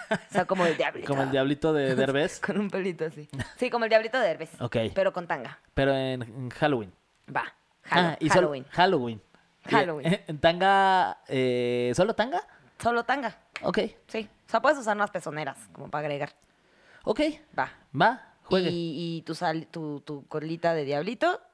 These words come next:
Speaker 1: y tus cuernitos.
Speaker 2: Ok, entonces voy a salir de diablito con unas alas de angelito atrás de mí.
Speaker 1: Exacto.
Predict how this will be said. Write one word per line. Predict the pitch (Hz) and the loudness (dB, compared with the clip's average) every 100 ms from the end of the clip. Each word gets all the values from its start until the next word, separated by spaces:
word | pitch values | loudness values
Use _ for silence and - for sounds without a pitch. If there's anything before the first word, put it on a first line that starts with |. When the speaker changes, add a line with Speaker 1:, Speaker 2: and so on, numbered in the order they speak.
| _ | _
Speaker 1:
y | 156 143 | -14 -12
tus | 143 | -14
cuernitos. | - 113 110 - - _ - | -12 -12 -14 -18 -20 _ -6
Speaker 2:
Ok, | 156 156 180 - | -2 -2 -2 -8
entonces | 139 156 147 143 | -4 -2 -2 0
voy | 147 | 2
a | 151 | 2
salir | 156 165 | 0 -2
de | 175 | 0
diablito | 208 220 202 214 | 0 0 -2 -2
con | 202 165 | -2 -2
unas | 165 170 165 - | -2 -2 -2 -2
alas | 156 160 151 | -2 0 0
de | |
angelito | 147 143 147 139 139 | -2 -4 -4 -2 -2
atrás | 123 120 | -2 -4
de | |
mí. | 120 107 | -4 -6
Speaker 1:
Exacto. | - - - | -10 -14 -16